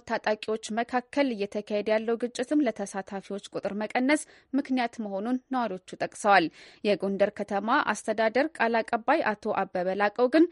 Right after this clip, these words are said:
በዓሉን ለማክበር በርካታ እንግዶች ወደ ከተማዋ ገብተዋል ሲሉ ለአሜሪካ ድምጽ ተናግረዋል። በጎንደር ያለውን የጥምቀት በዓል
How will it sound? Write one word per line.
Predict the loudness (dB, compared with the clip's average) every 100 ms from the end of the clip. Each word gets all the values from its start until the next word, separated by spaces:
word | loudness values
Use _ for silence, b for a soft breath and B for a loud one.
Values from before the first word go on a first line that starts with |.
| B B 0
በዓሉን | 2 4 4 2 0 0
ለማክበር | 0 0 -2 0 2 2
በርካታ | -2 -4 -4 -4 -2
እንግዶች | -2 -2 -2 -2 -2
ወደ | -2 -4
ከተማዋ | -6 -6 -2 -2
ገብተዋል | 0 -2 -2 -4 -2
ሲሉ | -2 0 0 0
ለአሜሪካ | 0 0 -4 -8 -10
ድምጽ | -8 -10 -10
ተናግረዋል። | -4 -2 2 4 4 2 B B B 4
በጎንደር | 6 6 4 4 4 2 2
ያለውን | 0 0 0 2 4 2 4
የጥምቀት | 2 2 -4 -8 -4 -2 0 -2 -2 B B B
በዓል | 2 4 2